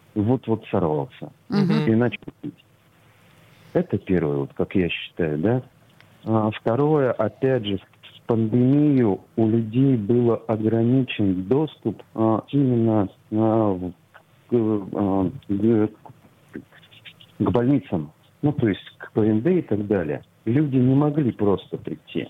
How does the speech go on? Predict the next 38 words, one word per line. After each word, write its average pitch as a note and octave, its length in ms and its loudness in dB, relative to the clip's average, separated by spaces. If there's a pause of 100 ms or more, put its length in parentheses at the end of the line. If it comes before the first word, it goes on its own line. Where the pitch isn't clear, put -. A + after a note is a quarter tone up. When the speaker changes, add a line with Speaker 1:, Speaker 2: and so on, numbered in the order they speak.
Speaker 2:
Ага. E3 280 0
Speaker 1:
опять E2+ 140 -2
же, D#2 120 -6
вот, D2+ 180 -14
когда D#2+ 300 -2
они D#2 220 -4
были, D2+ 280 -6 (560)
а, E2+ 160 -2
дома, F2+ 540 0
да. D3+ 360 -2 (540)
А, A2+ 80 -12
во-вторых, A2+ 1120 0
когда A2 400 -2
были A#2+ 300 0 (120)
жёсткие B2 480 -2
меры A#2+ 380 2
по A#2 420 -2 (200)
пандемии, A2+ 880 2
и A#2+ 200 4
мы A#2 220 2
работали F2+ 460 0
в F2 100 2
авральном E2+ 480 0
режиме. D2+ 460 -4 (340)
Speaker 2:
Мгм. G3+ 320 0 (240)
Speaker 1:
Это C3 300 0
тоже C#3+ 300 0
повлияло, E2+ 640 -2
да. A#2 260 0 (640)
Поэтому A#2 560 0
я G#2+ 140 2
считаю, C3 420 -2
тут, A#2 340 -4
ну, G#2+ 120 2
можно G#2 400 2
вот F#2+ 200 -2
к - 120 -4
этому, G2+ 420 -2